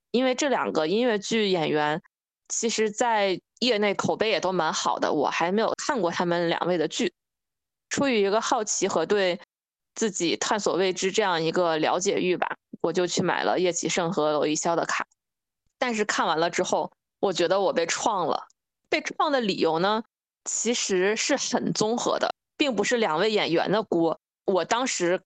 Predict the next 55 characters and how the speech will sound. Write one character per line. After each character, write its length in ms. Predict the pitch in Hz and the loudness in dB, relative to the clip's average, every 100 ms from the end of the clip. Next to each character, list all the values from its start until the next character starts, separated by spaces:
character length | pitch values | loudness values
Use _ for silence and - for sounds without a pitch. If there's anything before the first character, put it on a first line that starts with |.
| - | -8
看 260 | - 277 208 | -2 0 2
完 240 | 170 202 | 0 0
第 240 | 254 226 | 0 0
一 60 | 233 | 2
遍 240 | 269 240 | 2 2
的 100 | 185 | 2
很 340 | 175 - 165 226 | 0 0 0 2
主 140 | 220 | 2
观 160 | 170 175 | 2 2
的 100 | 175 | 0
感 200 | 175 165 | 0 -2
受， 160 | 175 | 0
我 100 | 156 | 0
必 160 | 151 220 | 0 -2
须 160 | 202 220 | 0 2
要 140 | 175 | 0
强 240 | - 151 | 0 -2
调 120 | 156 147 | 0 0
很 300 | - 165 190 | 0 0 0
主 160 | 185 | 0
观 180 | 165 160 | 0 0
的 100 | 160 | -2
感 200 | 160 - | -2 -2
受， 240 | - - _ _ _ - | -2 -4 _ _ _ -4
就 140 | 202 | -2
是 300 | 180 175 156 - | 0 0 -2 0
一， 320 | 202 214 - _ _ - | -2 -2 -4 _ _ 0
歌 200 | 220 220 | 0 2
不 120 | 214 | 0
好 140 | - | -2
听， 320 | - - 139 - _ - | -4 -4 -4 -6 _ -2
作 140 | 208 | 2
为 120 | 175 | 2
音 180 | 190 214 | 2 2
乐 140 | 214 | 0
剧 160 | 170 180 | 0 0
来 160 | 143 160 | 0 0
讲， 200 | - 185 | -4 -2
歌 200 | 185 170 | -4 -2
不 120 | 185 | -2
好 160 | - | -2
听。 280 | - - 147 _ _ _ _ _ _ _ - | -2 -4 -6 _ _ _ _ _ _ _ -4
二， 240 | 220 190 - _ _ - | -2 -2 -4 _ _ -2
对 180 | 233 | 0
原 260 | 185 156 165 | 2 2 0
著 120 | 240 | 0
的 140 | 196 170 | 0 0
改 240 | - - | -2 0
编 320 | 190 180 190 170 | 0 0 0 0
我 140 | 156 | -2
不 160 | - - | -2 -4
是 120 | - | -2
很 160 | 220 | -2
满 160 | 165 160 | -2 -2
意。 260 | - 165 | -2 -4